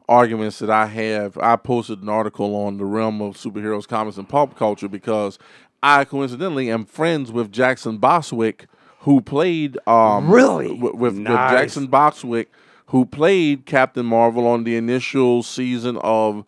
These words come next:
Speaker 1: Shazam, of, of the Shazam T V series. And some of the people that, that some of his fans are, they are just like,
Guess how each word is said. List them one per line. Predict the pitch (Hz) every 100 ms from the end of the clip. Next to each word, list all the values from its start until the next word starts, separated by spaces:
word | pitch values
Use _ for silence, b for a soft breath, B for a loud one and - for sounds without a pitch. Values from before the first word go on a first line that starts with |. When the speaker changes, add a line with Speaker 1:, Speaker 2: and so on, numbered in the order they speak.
| b b -
Speaker 1:
Shazam, | - 117 110 147 202 135 101
of, | 113 117
of | - 117
the | 120
Shazam | 117 113 123 120
T | - 277
V | 285 139
series. | 147 131 120 117 b b b b
And | 202 190
some | - - 381 440
of | 403
the | 226
people | - 220 269 214 175
that, | 170 151 - -
that | 147 131
some | 240 330
of | 262 196
his | 165 135
fans | - 156 165 170 156 139 123 110 - - _ _ _ -
are, | 135 139 135 127 117 107 - _ _ _ _ _ _ _ _ _ _ _ _ _ _ _ _ _ _ 135 -
they | 202 202
are | 175
just | 131 208 202 -
like, | 175 175 151 - -